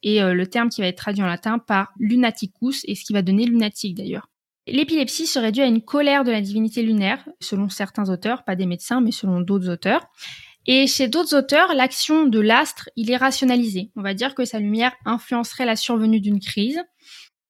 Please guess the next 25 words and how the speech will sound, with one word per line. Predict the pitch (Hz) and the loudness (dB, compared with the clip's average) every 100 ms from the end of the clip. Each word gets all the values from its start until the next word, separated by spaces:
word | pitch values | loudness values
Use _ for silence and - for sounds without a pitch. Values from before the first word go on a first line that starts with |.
| - | -8
Et | |
cette | 220 277 | -2 -2
croyance | 277 302 302 | 2 0 0
populaire | 277 262 302 | -4 -2 -2
autour | 294 240 | -2 -4
de | 208 | -6
cette | 202 208 | -4 -2
maladie, | 233 220 196 202 277 - | 0 0 -2 -2 -4 -6
même | - 226 | -4 -2
si | 262 226 | 0 -2
elle | 190 | -2
est | |
réfutée | 190 220 240 254 | -2 -4 -4 -4
par | 254 | -4
les | 208 | -2
médecins, | 190 185 - 294 320 - | -2 -4 0 2 0 -2
elle | 220 208 | -4 -2
n'empêche | 196 196 208 | -2 -2 -2
pas | 311 | -2
ces | 311 | -2
derniers | 233 226 262 | 0 0 0
d'y | 254 | -2
porter | 233 220 269 | -4 -4 -2
quand | |
même | 254 | -2